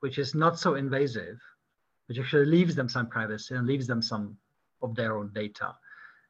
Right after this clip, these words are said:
can be very, very interesting and very intriguing. And I think that the G D P R, which is so much hated in the U S, is the right approach.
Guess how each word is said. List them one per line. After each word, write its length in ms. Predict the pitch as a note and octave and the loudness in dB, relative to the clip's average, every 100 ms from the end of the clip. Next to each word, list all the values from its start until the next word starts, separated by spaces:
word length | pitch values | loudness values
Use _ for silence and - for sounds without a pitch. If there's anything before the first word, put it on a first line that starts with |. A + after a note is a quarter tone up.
| _ | _
can 120 | C#3 | 2
be 140 | C3+ | 4
very, 260 | C3+ B2+ B2+ | 4 4 2
very 220 | A2 A#2+ | 0 -2
interesting 500 | A#2 B2 A2 F#2+ D2 | -4 -6 -8 -10 -12
and 100 | G2+ | -10
very 140 | G#2 A2 | -6 -4
intriguing. 540 | G#2+ A2+ G#2+ E2+ - - _ _ _ _ _ _ _ _ | -4 -4 -4 -8 -12 -20 _ _ _ _ _ _ _ _
And 80 | A2+ | 0
I 60 | A#2 | 2
think 140 | B2+ | 2
that 140 | C3 A#2+ - | 0 0 -6
the 160 | B2 B2+ | -2 0
G 140 | C#3 | 0
D 100 | D3 | 0
P 160 | C#3 C#3 | 4 6
R, 340 | C3 C3 C3 | 8 8 8
which 200 | A#2+ - | 2 -4
is 80 | - | 2
so 180 | G3 F#3 | 6 8
much 220 | F#3 - | 6 4
hated 320 | C#3+ C3+ A2+ | 0 0 -2
in 100 | A2+ | -2
the 80 | A2 G#2 | -2 -2
U 120 | G2 | -2
S, 340 | F2+ G#2 - - | -2 -2 -6 -10
is 380 | G2+ G#2 G#2 - | -6 -4 -4 -6
the 80 | A2+ | -2
right 180 | G#2+ G2 | 0 0
approach. 440 | - B2 F#2+ D2+ | -4 -4 -4 -6